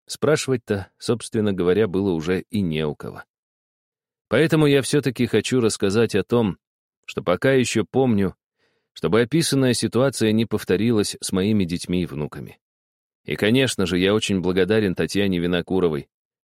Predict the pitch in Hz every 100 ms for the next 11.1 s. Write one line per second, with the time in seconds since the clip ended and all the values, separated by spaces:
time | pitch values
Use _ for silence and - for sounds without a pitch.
0 | - 82 98 107 - 101 101 90 82 76
1 | _ _ - 73 101 101 95 95 - -
2 | - 95 101 92 90 85 87 87 104 87
3 | 82 76 82 - 104 87 87 95 87 -
4 | 87 85 80 82 82 98 82 - 67 -
5 | 87 76 69 87 92 82 - _ _ _
6 | _ _ 76 95 117 156 151 - 139 127
7 | 110 101 107 - - _ _ _ _ _
8 | _ _ _ 85 113 135 131 127 147 127
9 | 110 107 98 104 110 117 98 98 110 92
10 | - 85 95 92 90 90 82 - 92 85
11 | 69